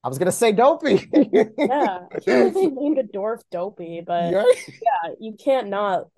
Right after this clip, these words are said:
Speaker 2: that can't not be your favorite dwarf.
Speaker 1: Right, right, yeah. Mm-mm.
Speaker 2: Or the other one was called Angry or something? Or
Speaker 1: Uh,
Speaker 2: Grumpy?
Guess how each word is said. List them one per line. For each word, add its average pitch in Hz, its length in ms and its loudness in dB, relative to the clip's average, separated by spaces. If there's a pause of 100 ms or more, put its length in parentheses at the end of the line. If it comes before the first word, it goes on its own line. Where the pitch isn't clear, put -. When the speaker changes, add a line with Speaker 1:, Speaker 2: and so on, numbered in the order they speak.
(120)
Speaker 2:
that 208 200 -2
can't 240 300 -4
not 190 300 -8
be 175 80 -12
your 175 160 -8
favorite 175 360 -10
dwarf. 165 340 -14 (340)
Speaker 1:
Right, 185 340 -4 (120)
right, 180 320 -4
yeah. 147 340 -4 (440)
Mm-mm. 147 300 -12 (580)
Speaker 2:
Or 208 160 -4
the 214 100 2
other 226 220 0
one 226 180 -2
was 220 120 -8
called 220 300 -4
Angry 233 460 -2
or 254 100 2
something? 277 640 -4 (200)
Or - 80 -4
Speaker 1:
Uh, 123 320 2
Speaker 2:
Grumpy? 117 100 -4